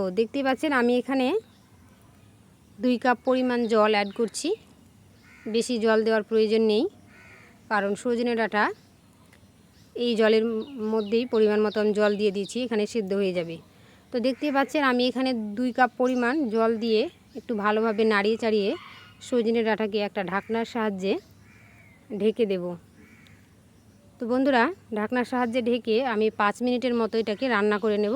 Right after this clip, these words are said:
হাই ফ্লেমে। তো আমার পাঁচ মিনিট হয়ে গেছে, দেখতে পাচ্ছেন গ্রেভিটা ফুটে উঠেছে আর ঝোলটাও কমে এসেছে। তো এবারে সমস্ত কিছুকে একটু নাড়িয়ে, নাড়িয়ে চাড়িয়ে এর মধ্যে অ্যাড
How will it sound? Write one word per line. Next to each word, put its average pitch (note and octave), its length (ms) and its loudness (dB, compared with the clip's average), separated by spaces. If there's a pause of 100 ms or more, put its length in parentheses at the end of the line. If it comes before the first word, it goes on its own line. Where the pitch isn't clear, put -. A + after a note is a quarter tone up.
হাই G3 200 -2
ফ্লেমে। F3+ 280 -4 (1800)
তো - 40 -6 (100)
আমার A#3+ 240 2
পাঁচ A#3 140 4 (100)
মিনিট D4 280 2
হয়ে B3 200 4
গেছে, B3+ 260 0 (800)
দেখতে B3 320 -2
পাচ্ছেন B3 300 0 (100)
গ্রেভিটা A3 420 2
ফুটে A#3+ 240 0
উঠেছে B3 320 2 (600)
আর F#3+ 200 2 (120)
ঝোলটাও A3+ 400 4
কমে A#3 320 2
এসেছে। A3+ 320 -2 (1040)
তো - 80 -14
এবারে G#3+ 280 2 (180)
সমস্ত A3 260 0 (100)
কিছুকে A#3 320 -4
একটু A#3+ 120 -4 (100)
নাড়িয়ে, G3+ 220 2 (180)
নাড়িয়ে A3 260 2
চাড়িয়ে A3 360 0 (460)
এর A3 120 2
মধ্যে A3 220 0
অ্যাড G#3 140 2